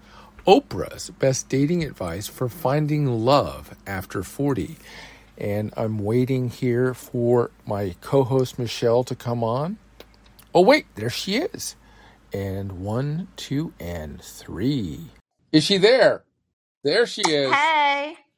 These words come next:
Speaker 2: what's up?
Speaker 1: Hey, Oprah. Oprah says it. It must be true.
Speaker 2: It must be true.
Speaker 1: The legend of Oprah.
Speaker 2: Actually, it's kind of funny. I was,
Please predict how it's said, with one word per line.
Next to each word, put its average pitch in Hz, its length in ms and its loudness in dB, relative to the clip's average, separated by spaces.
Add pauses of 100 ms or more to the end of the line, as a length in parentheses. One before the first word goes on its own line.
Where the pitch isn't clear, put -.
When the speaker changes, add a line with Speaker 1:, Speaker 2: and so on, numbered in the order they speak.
(220)
Speaker 2:
what's 349 320 -8
up? 392 400 0 (380)
Speaker 1:
Hey, 208 440 0 (1400)
Oprah. 208 680 2 (840)
Oprah 233 480 -2
says 208 480 -4
it. 233 260 -4 (640)
It 170 240 -10
must 165 540 -2
be 165 160 -8
true. 123 560 -6
Speaker 2:
It - 260 -12
must 202 600 -12 (240)
be 175 320 -12
true. 165 840 -12
Speaker 1:
The 143 140 10
legend 185 960 6
of 170 320 -6
Oprah. 85 560 -12 (320)
Speaker 2:
Actually, 262 560 -6
it's 196 100 -14
kind 214 220 -14
of 202 80 -16
funny. 214 440 -16
I 180 200 -10
was, 180 260 -14